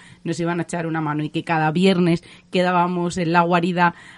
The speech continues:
antes de entrar a Radio Vallecas para hacer la escaleta y para juntar todos los temas. Yo creo que esos son momentos que no, no se pueden olvidar.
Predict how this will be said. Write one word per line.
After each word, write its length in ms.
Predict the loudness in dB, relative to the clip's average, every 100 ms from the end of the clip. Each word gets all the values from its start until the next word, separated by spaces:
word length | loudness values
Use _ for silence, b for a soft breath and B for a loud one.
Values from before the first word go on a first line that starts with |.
| B
antes 300 | -4 -2 -4
de 60 | -4
entrar 300 | 0 2 2
a 60 |
Radio 280 | 2 -2 0
Vallecas 480 | 0 -2 0 -2 -2
para 420 | -2 2 4 4
hacer 480 | 2 -2 -2 -2 -4
la 60 |
escaleta 560 | -6 -4 -4 -2 -2 -2
y 120 | -2
para 200 | -2 -2
juntar 540 | 0 2 2 4 2 0 B B -8
todos 180 | -4 -2
los 160 | -2
temas. 260 | -4 -2 -2
Yo 100 | -4
creo 160 | -6 -6
que 80 | -8
esos 180 | -6
son 100 | -6
momentos 380 | -4 -4 -6 -8
que 140 | -6 -6
no, 320 | -4 -6 -6
no 140 | -4
se 120 | -4 -4
pueden 220 | -6 -6
olvidar. 400 | -6 -6 -6